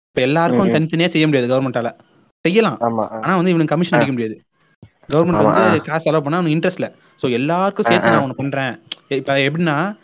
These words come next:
Speaker 1: இப்ப ஏன் வந்து அவங்க ஹிந்தியை ரொம்ப ப்ரமோட் பண்றாங்க அப்படின்னா, ஹிந்தி is the only way, ஆ, they can make it for a vote. இப்ப ஹிந்தின்னு நீங்க சொன்னீங்கன்னா,
Speaker 2: ஆ, ஆ.
Speaker 1: உங்க ஹிந்தி பேசுற எல்லா
Speaker 2: ஆ, ஆ.
Speaker 1: மக்களும் உங்களுக்கு, எ-, எ-, ஆட்சேபணமே வேணாம ஓட்டு போடுவாங்க.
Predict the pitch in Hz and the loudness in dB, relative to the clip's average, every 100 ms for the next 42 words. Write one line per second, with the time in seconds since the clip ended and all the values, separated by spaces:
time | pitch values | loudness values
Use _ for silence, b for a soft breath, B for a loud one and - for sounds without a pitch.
0 | b b _ 139 160 220 190 185 160 170 | b b _ 0 2 0 0 0 0 2
1 | 190 151 185 196 170 165 165 143 139 139 | 2 2 0 -4 -2 -2 -2 -6 -6 -6
2 | 135 127 120 135 180 - 170 185 202 185 | -10 -8 -6 -4 -6 -2 0 0 0 -2
3 | 185 147 131 160 190 202 175 156 269 - | 0 0 0 0 0 -2 -2 -2 -4 -10
4 | b b b _ - 147 147 165 170 156 | b b b _ -4 0 0 2 0 0
5 | 147 139 135 127 139 180 175 160 147 151 | -2 -2 -4 -4 -2 -2 -4 -2 0 2
6 | 143 143 - _ - 123 156 180 196 190 | 2 0 -8 _ -10 -4 0 2 2 2
7 | 151 139 147 160 151 131 139 196 120 120 | 0 0 -2 0 -2 -2 -4 -2 0 0
8 | 113 113 135 135 131 170 190 185 165 - | 0 -2 0 0 2 2 2 0 -2 -2
9 | 127 165 190 185 190 185 156 143 123 123 | -2 2 2 0 0 0 2 0 0 -6
10 | 82 113 110 113 - 123 - 185 160 180 | -8 -10 -12 -14 -8 -8 -4 -2 2 2
11 | 165 147 147 117 107 | 2 2 0 -2 -4